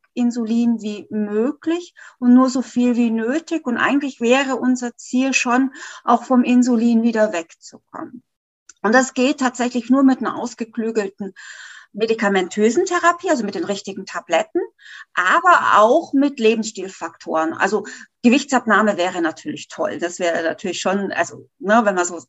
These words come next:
zwanzig Kilo abnehmen könnte, dann könnte man vielleicht auch in ein Stadium zurückkommen, vor, so vor dem Diabetes,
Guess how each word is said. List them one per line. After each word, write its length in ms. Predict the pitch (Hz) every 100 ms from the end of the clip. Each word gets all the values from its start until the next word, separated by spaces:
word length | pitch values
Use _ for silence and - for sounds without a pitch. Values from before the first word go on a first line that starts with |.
| _ _ -
zwanzig 520 | - 185 240 220 -
Kilo 360 | - 214 202 196
abnehmen 800 | 160 - - 208 208 202 196 190
könnte, 500 | - 196 208 214 196
dann 220 | 175 175
könnte 280 | 190 202 214
man 120 | 196 190
vielleicht 560 | 196 180 190 214 -
auch 260 | 175 180 - - - 247 - -
in 200 | 208 208
ein 500 | - 339 359 - -
Stadium 480 | - 175 - 208 196
zurückkommen, 1400 | - 196 220 320 - - _ _ _ - 254 262 277 285
vor, 200 | - 180
so 160 | - 196
vor 340 | - 185 202
dem 220 | 262 262
Diabetes, 880 | 247 269 262 254 277 285 320 339